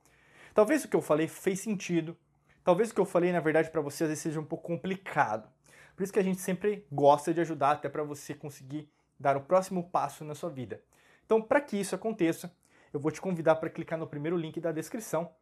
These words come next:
É, basicamente, se você estiver aqui no vídeo, no podcast, você rola um pouquinho pra baixo,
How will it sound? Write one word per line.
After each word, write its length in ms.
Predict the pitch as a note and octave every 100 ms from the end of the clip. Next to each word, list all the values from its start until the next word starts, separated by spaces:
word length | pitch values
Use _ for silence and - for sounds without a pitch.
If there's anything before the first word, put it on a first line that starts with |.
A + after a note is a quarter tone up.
| _ _ -
É, 340 | C#3 C3 A#2
basicamente, 460 | A#2 C#3 C#3 C#3+ C3+
se 60 | -
você 60 |
estiver 180 | C#3 C#3+
aqui 160 | C#3+ D3
no 120 | C#3
vídeo, 500 | G#2 E3+ G3 D3+ C#3
no 120 | C#3+
podcast, 640 | C3+ C#3 - E3+ F#3 F#3 - _ _ _
você 180 | C3+ F3+
rola 260 | C#3+ D#3 B3
um 40 |
pouquinho 280 | B3 A3 A3+
pra 140 | G#3
baixo, 320 | C#3 C#3+ E3